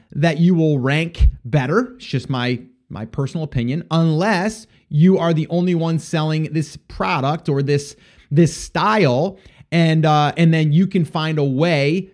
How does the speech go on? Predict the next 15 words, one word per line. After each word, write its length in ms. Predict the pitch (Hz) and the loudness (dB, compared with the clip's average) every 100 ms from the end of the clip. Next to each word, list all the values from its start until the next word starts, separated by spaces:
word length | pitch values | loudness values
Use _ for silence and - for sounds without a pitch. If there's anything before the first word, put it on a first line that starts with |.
| - | -4
to 100 | 170 | 2
get 180 | 156 | 4
a 60 | 156 | 2
bunch 340 | 131 151 151 | 2 0 0
of 60 | 143 | -2
sales 460 | - 185 156 151 - _ | -2 -2 0 -2 -6 _
through 180 | - 160 139 | -2 -2 -2
F 180 | 139 | -6
B 160 | - 160 | -4 -2
M. 300 | 214 117 - _ _ _ _ | -2 -4 -8 _ _ _ _
I 160 | 123 165 | -4 0
know 160 | 190 | 2
myself 420 | 196 170 165 143 143 | 2 0 -2 -4 -2
personally, 640 | 180 190 240 262 254 - - | -2 -2 -4 -4 -6 -12 -8
and 260 | 139 139 | -6 -6